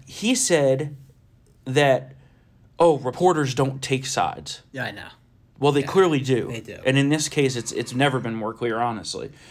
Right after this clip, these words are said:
Speaker 1: You also have up in Minneapolis, the city council voted unanimously to abolish police.
Speaker 2: That's fine.
Speaker 1: You know
Speaker 2: I
Speaker 1: what else was interesting? In the twenty-four hours
Speaker 2: Here we go.
Speaker 1: after that,
Speaker 2: Yeah.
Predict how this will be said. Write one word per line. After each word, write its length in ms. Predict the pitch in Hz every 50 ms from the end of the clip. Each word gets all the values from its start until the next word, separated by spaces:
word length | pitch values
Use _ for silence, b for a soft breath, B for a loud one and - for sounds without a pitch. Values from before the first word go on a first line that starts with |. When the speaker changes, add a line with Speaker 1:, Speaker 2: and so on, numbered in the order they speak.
| B B B B B B
Speaker 1:
You 180 | - 143 151 170
also 240 | 180 175 185 170 151
have 200 | 156 147 143 143
up 140 | 139 139 147
in 80 | 135
Minneapolis, 720 | 135 135 131 131 147 180 208 - 123 120 123 127 - - B B B B B B B
the 100 | 123 131
city 240 | 131 - 202 214 208
council 440 | - - 202 190 190 180 190 180 147
voted 480 | 127 147 156 160 147 143 135 113 117
unanimously 1200 | 135 170 170 165 156 156 160 165 170 165 147 135 120 113 - - 113 113 110 98 78 - - - -
to 240 | - - 135 123 104
abolish 720 | 113 113 110 - 123 120 131 139 147 160 160 - - - - - _
police. 600 | - 135 127 120 113 90 - - - - - - _ -
Speaker 2:
That's 220 | 175 226 254 -
fine. 380 | - - 214 247 294 311 277 220 - - _ _ _ _ _ _ _ _ _ _ _ _ _ _ _ _ _ _ _ _ _ -
Speaker 1:
You 100 | 139 139
know 80 | 139 135
Speaker 2:
I 20 |
Speaker 1:
what 120 | 135 135
else 160 | 147 170 170 -
was 120 | 139 120
interesting? 500 | 131 120 123 120 120 - 123 120 120 117 B B B B B B B B B B B B
In 160 | - 139 139 143
the 120 | 143 135 131
twenty-four 480 | 131 139 165 170 170 165 165 160 147
hours 680 | 147 143 143 143 139 135 131 127 120 120 - - - - _ _
Speaker 2:
Here 140 | 139 156 165
we 80 | 170
go. 80 | 165 151
Speaker 1:
after 360 | 143 165 190 - - 135 120 113
that, 360 | 117 107 101 117 - - - -
Speaker 2:
Yeah. 200 | 127 120 117